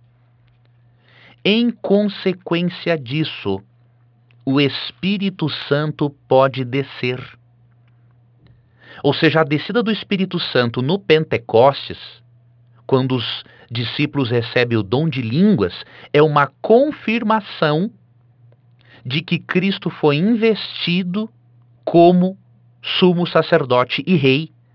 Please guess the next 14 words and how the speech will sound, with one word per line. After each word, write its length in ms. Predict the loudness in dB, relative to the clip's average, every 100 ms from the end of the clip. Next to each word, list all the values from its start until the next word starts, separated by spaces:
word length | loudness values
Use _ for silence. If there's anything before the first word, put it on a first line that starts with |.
| -4
no 140 | -4
santuário 480 | 0 -2 2 0 0
celestial, 560 | -2 -4 0 0 0 -2 _ _
logo 400 | 2 4 6 4
após 360 | 2 4 4 4
o 60 |
seu 180 | 2 0
sacrifício 640 | 2 2 0 -2 -2 -2 -2
no 100 | 0
Calvário 460 | 2 4 4 4 2
e 20 |
a 40 |
sua 240 | 0 0 0
ascensão. 580 | 0 -2 -2 -2 -4